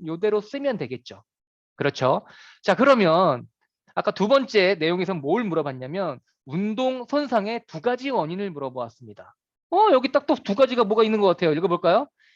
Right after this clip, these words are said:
"이러한 운동 손상이 발생하는 원인은 크게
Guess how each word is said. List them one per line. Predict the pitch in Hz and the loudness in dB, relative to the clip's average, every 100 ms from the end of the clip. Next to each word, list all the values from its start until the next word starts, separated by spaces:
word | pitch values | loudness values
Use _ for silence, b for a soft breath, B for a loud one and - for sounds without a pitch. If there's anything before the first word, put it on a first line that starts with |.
| b _ _ - | b _ _ -12
"이러한 | 135 160 175 180 180 - | -6 -2 2 2 0 -8
운동 | 139 135 151 156 | -12 -10 -10 -8
손상이 | 196 208 202 156 147 190 | -8 -4 -4 -2 -4 -6
발생하는 | 123 - 156 147 156 | -8 -6 -6 -4 -4
원인은 | 127 127 139 170 | -6 -8 -6 -6
크게 | - 196 220 147 | -6 0 0 0